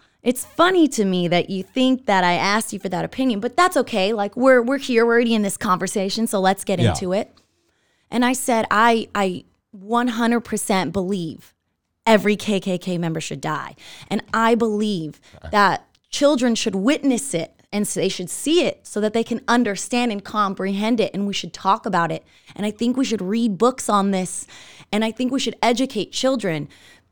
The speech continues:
Speaker 1: because I'm so sorry that," I said, "every day people live in violence. People live in war. People live in poverty. People live in shit."
Speaker 2: Yeah.
Speaker 1: And I'm so sorry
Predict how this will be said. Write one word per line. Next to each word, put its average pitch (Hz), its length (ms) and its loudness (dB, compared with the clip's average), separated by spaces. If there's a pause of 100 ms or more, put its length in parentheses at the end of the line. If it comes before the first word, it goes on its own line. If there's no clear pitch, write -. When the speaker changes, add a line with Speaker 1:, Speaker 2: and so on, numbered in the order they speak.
(160)
Speaker 1:
because 247 300 -4
I'm 202 160 0
so 240 340 2
sorry 202 800 2
that," 160 400 -6 (1000)
I 220 80 2
said, 208 260 -2
"every 233 300 4
day 208 240 4
people 175 320 -4
live 175 200 -2
in 170 120 -2
violence. 147 520 -6
People 160 260 -8
live 170 140 -4
in 190 120 -2
war. 170 440 0
People 165 260 -10
live 165 120 -2
in 151 100 -4
poverty. 175 600 -2
People 170 280 -8
live 165 140 -4
in 143 80 -4
shit." - 440 -4 (180)
Speaker 2:
Yeah. 98 240 0 (480)
Speaker 1:
And 196 120 -4
I'm 185 100 -2
so 202 420 0
sorry 185 800 -2